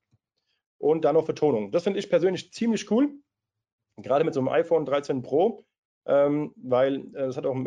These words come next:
extrem gutes Mikrofon. Ich war im Januar letztes Jahr, äh, dieses Jahr war ich im, äh, in Südafrika und habe einen Daily Vlog gemacht. Hab jeden Tag, Daily Vlog ist jeden Tag ein Video, ein, ein,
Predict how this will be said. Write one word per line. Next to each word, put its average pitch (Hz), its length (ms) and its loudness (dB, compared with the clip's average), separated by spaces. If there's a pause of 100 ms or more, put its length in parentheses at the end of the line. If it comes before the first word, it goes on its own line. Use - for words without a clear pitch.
extrem 151 300 -4
gutes 143 180 -4
Mikrofon. 147 580 -2 (1040)
Ich 147 160 -4
war 185 300 2
im 180 280 -2 (140)
Januar 170 400 2
letztes 160 340 -4
Jahr, 143 320 0
äh, 123 100 0
dieses 156 300 -12
Jahr 135 200 2
war 117 140 2
ich 127 120 -4
im, 120 280 -6
äh, 110 300 -2 (120)
in 113 140 -8
Südafrika 147 500 -4
und 139 140 0
habe 131 160 -6
einen 117 80 -6
Daily 113 240 -2
Vlog - 220 -4
gemacht. 110 260 -8
Hab 113 140 -4
jeden 131 200 -2
Tag, 127 220 -2
Daily 120 180 -6
Vlog 131 200 -2
ist - 160 -14
jeden 131 220 -2
Tag 120 200 -6
ein 110 120 -12
Video, 151 320 -2
ein, 120 200 -2
ein, 113 200 -8